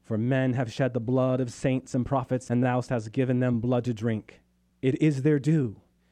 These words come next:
And I heard the altar cry, 'Yea, Lord God the Almighty, true and just are thy judgments.'" So,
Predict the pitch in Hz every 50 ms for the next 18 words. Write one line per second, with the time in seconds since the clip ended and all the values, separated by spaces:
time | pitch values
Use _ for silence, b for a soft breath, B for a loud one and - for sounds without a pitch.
0 | _ - 120 127 131 131 117 98 143 160 165 160 156 139 143 143 143 147 147 147
1 | 139 - 143 139 - - 147 143 139 135 127 127 123 120 117 101 - _ _ _
2 | _ _ _ _ - 98 101 107 120 147 165 165 165 165 160 156 160 143 139 139
3 | 151 151 147 147 139 127 147 151 147 143 139 143 139 143 147 139 139 135 131 135
4 | 135 135 127 - - 127 120 120 - - - - - 165 196 208 208 208 190 175
5 | 170 151 - b b b b b b 135 127 120 107 98 117 123 117 113 - -
6 | - - - _ - - 104 104 104 95 104 101 92 - - 85 82 - - -
7 | 95 - _ - - - - _ _ _ _ _ _ _ _ _ _ _ _ _
8 | _ _ _ _ _ _ _ _ _ - - - 170 151 135 117 85